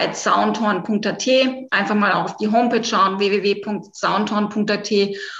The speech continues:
Und da findet man auch die Hörproben zu den Liedern. Wir haben ja auch zehn verschiedene Themenliedern, die persönlich mit dem Namen eingesungen werden. Und wenn man da Fragen hat, bitte jederzeit fragen.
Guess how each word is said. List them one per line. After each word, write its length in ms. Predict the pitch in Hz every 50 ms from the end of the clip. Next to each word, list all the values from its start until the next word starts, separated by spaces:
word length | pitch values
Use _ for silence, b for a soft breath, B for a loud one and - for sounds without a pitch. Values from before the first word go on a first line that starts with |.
| B B B
Und 120 | - 196
da 60 | 220 214
findet 300 | 214 233 226 220 - -
man 160 | 202 202 -
auch 540 | - 185 202 208 208 214 - - - - -
die 320 | 226 226 214 214 214 196
Hörproben 640 | - - 196 254 269 269 269 269 233 240 240 240 233
zu 80 | - 220
den 140 | 220 226 220
Liedern. 380 | 214 214 233 226 220 214 214
Wir 100 | 214 214
haben 100 | 190 196
ja 160 | 202 175 196
auch 140 | 208 208 -
zehn 260 | - - 233 233 226
verschiedene 460 | 233 233 226 - 233 214 220 208 214 -
Themenliedern, 720 | 269 254 254 254 240 233 220 220 208 214 214 208 - - _ _ _ -
die 60 | 208
persönlich 480 | - 208 208 - 208 202 202 196 -
mit 100 | 214 190
dem 80 | 196 196
Namen 240 | 196 202 202 196 -
eingesungen 480 | 180 190 196 190 175 - 208 196 190
werden. 300 | 190 185 190 208 202 B B B B B B
Und 120 | - 214 208
wenn 120 | 226 220
man 80 | 220 -
da 80 | 220
Fragen 440 | 214 - - 208 208 226 226 233 233
hat, 240 | 233 226 226 226 - - _ _ _ _ -
bitte 260 | 285 294 285 - 285
jederzeit 480 | 254 226 226 220 214 214 214 208 - -
fragen. 560 | - - 262 277 269 269 262 262 262 262